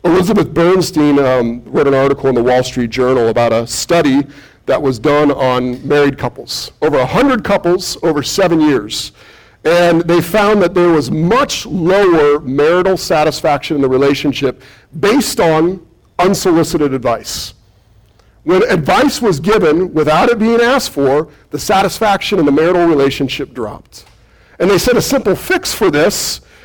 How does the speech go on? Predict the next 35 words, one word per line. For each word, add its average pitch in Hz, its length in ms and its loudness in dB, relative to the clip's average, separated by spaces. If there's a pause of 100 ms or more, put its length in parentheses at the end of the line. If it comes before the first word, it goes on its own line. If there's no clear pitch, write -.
(140)
was 180 200 2
just - 240 -2
saying, 226 260 2
"Hey, 208 320 2 (180)
I 180 120 0
have 214 300 0
a - 40 -4
thought. 165 580 0 (440)
Would 139 180 0
you 143 120 -2
like 170 260 2
some 131 200 -4
advice?" - 600 -10 (140)
Or, 202 400 2 (220)
"I 233 100 2
don't 254 140 4
know 226 160 4
if 180 100 0
this 202 200 -2
will 254 120 4
work 196 260 2
for - 180 -2
you, 165 360 2
but 160 180 -2
when 165 180 0
I 190 220 2
went 220 240 0
through 143 160 0
this 117 160 -4
situation, 135 760 -6 (360)
here's 185 220 0
what 165 100 0
happened 143 300 -2
with 127 100 -4
me." 123 340 -6